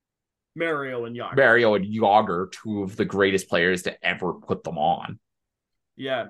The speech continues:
Speaker 1: and a lot of people tend to forget that the season prior, Ron Francis was captain of the Penguins.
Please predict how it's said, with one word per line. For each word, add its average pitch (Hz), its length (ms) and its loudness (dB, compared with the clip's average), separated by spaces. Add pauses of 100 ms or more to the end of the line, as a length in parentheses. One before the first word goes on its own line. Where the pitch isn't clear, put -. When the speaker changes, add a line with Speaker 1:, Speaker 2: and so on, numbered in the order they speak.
(100)
Speaker 1:
and 175 200 -10
a 170 40 -14
lot 180 200 -4
of 277 60 -8
people 320 180 -4
tend 220 160 -6
to 180 80 -10
forget 165 540 -8
that 139 300 -6
the 139 140 -14
season 185 500 -12
prior, 170 440 -6
Ron 151 260 -6
Francis 143 460 -14
was 117 120 -18
captain - 540 -10
of 104 60 -14
the 95 80 -18
Penguins. 80 560 -20